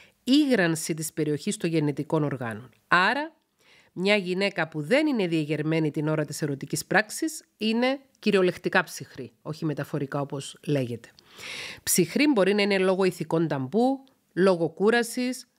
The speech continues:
λόγω του ότι δεν θέλει να κάνει σεξ κλπ. Σε αυτό το σημείο θέλω να τονίσω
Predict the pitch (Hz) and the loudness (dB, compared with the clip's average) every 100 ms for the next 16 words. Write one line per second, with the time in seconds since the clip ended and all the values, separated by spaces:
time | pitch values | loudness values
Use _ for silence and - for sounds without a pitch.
0 | _ _ - 185 190 190 185 170 170 208 | _ _ 0 2 4 2 0 0 2 2
1 | 240 - 196 180 165 170 180 175 170 - | 0 -2 -2 -2 0 0 -2 -2 -4 -6
2 | - 151 139 - - 175 - 240 240 233 | -4 -4 -4 -6 -2 -4 -2 -4 -2 -2
3 | 170 196 185 - 190 196 165 147 - 165 | 0 2 0 0 0 2 0 -2 -2 0
4 | 143 135 - 269 | 0 -2 -2 -4